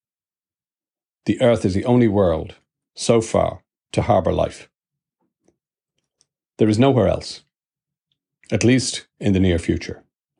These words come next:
to which our species could migrate. Visit, yes. Settle, not yet. Like it or not. For the moment, the Earth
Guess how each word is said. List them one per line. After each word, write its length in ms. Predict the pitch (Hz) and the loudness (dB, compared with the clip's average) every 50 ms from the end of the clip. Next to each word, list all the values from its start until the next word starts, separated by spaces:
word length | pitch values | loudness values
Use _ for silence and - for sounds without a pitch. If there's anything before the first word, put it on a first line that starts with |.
| _ _ | _ _
to 100 | - 107 | 0 2
which 220 | 101 110 104 - 95 | 2 2 2 2 0
our 60 | 85 | 0
species 460 | - - - 110 98 92 - 95 90 | 0 0 0 0 0 0 -2 -4 -4
could 200 | - - 98 82 | -4 -4 -4 -2
migrate. 460 | 87 85 82 80 85 82 - - - - _ _ _ _ _ _ _ - | 0 0 0 0 -2 -4 -6 -6 -10 -18 _ _ _ _ _ _ _ -2
Visit, 380 | 101 107 139 147 196 190 - | 0 2 2 2 2 -2 -2
yes. 400 | - 87 78 71 - - - - _ _ _ _ _ _ _ _ _ _ | -2 -4 -4 -6 -6 -10 -14 -18 _ _ _ _ _ _ _ _ _ _
Settle, 500 | - - 131 127 - 147 151 160 - _ _ _ _ _ | -2 0 0 0 2 0 0 -2 -2 _ _ _ _ _
not 220 | - 87 80 - - | -4 -2 -2 -2 -4
yet. 220 | - - - - _ _ _ _ _ _ _ _ _ _ _ _ _ _ _ _ _ _ _ _ - | -8 -8 -8 -12 _ _ _ _ _ _ _ _ _ _ _ _ _ _ _ _ _ _ _ _ 0
Like 240 | - 110 110 - | 0 2 2 2
it 80 | 113 98 | 2 0
or 100 | 95 92 | 2 2
not. 220 | 92 82 78 80 - _ _ _ _ _ _ _ _ _ _ _ _ _ _ _ _ _ _ _ _ _ _ _ | 0 -2 -4 -6 -10 _ _ _ _ _ _ _ _ _ _ _ _ _ _ _ _ _ _ _ _ _ _ _
For 120 | - - | -2 0
the 80 | 117 117 | 2 4
moment, 400 | 117 139 147 156 165 156 - - _ _ _ - | 4 4 4 4 2 0 -2 -6 _ _ _ -8
the 160 | - 92 - 107 | -8 -4 0 0
Earth 320 | 104 110 110 - - - | 2 2 0 -2 -6 -16